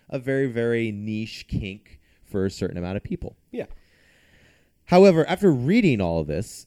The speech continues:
Speaker 2: Okay.
Speaker 1: is that it seems to be s-, this, this breastfeeding phenomenon seems to be stemming from a larger societal issue within India.
Speaker 2: Okay.
Speaker 1: Right?
Speaker 2: What, what might this issue be?
Speaker 1: Now, so, for example, uh, in India,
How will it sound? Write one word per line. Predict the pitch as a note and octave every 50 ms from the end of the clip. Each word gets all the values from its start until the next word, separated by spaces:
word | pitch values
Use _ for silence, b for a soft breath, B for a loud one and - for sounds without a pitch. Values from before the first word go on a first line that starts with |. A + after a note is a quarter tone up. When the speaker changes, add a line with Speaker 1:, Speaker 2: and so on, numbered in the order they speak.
| _ -
Speaker 2:
Okay. | C#3+ D3
Speaker 1:
is | B2 A#2
that | C3 B2 B2+
it | B2+ -
seems | - - E3+ G#3 A3+ G#3+ -
to | -
be | C#3+ D3
s-, | C3+ - - - -
this, | - B2+ C3 A#2+ - - - _ -
this | B2 B2 B2 A2+ -
breastfeeding | - - C3+ D3 F#3 - - - C#3+ C#3+ C3 A#2+
phenomenon | - - G#2+ A2 A2+ C3 C#3 A2+ F2+ E2 D#2 D#2 E2 F#2 - _ _ _ _ _
seems | - - - D3 E3 F3+ E3
to | -
be | C3+ C3
stemming | A#2 - - - - D3 D#3 D#3+ B2 G2 F2+
from | - - F#2 D#2 D2+ D2 E2+ G2+ - _ _ _ _ _ _ _ _ _ -
a | G#2+ G#2+ G#2 G#2 G2+ G2 F#2+ -
larger | G#2+ A2 G#2 A2 A#2+ C3 D3 C#3 C#3 B2
societal | - - A2 - - A#2 A#2+ C#3 C#3+ A#2 F#2 E2+
issue | D#2+ D#2 - - E2 D#2 D#2
within | D#2 F2 - F2+ E2+
India. | D#2 F#2+ G#2+ G2+ F2 - - - - _ _ _ _ _ _ _ _ _ _ _ -
Speaker 2:
Okay. | - C#3 D3 - - D3+ F3 F#3+ D3 D2 G1+ - _ _ _ _ -
Speaker 1:
Right? | F#2+ F#2 F#2 A2 D#3+ - - -
Speaker 2:
What, | A#2+ B2 C3 C3 - _ - -
what | - A2+ A2+ A2+ A2+ A#2+ G2
might | A2+ C3 B2 C3 B2+
this | - C#3+ D3 D3 -
issue | D#3 D3 - - D#3+
be? | D#3 D#3 F3+ G3 - - - -
Speaker 1:
Now, | C3+ B2+ B2 A#2+ A2+ A2 -
so, | - - - - C3+ B2+ A#2+ A2+ A2 - - _
for | _ - C3
example, | A#2+ G#2+ - C3 C3+ C3 - A2 F#2 F2+ F2+ - _ _ _ _
uh, | - G#2+ G#2 G2+ F#2+
in | G2 G#2
India, | F#2 A#2 D#3+ G3+ F#3 B2 F#2 D2+ D#2 -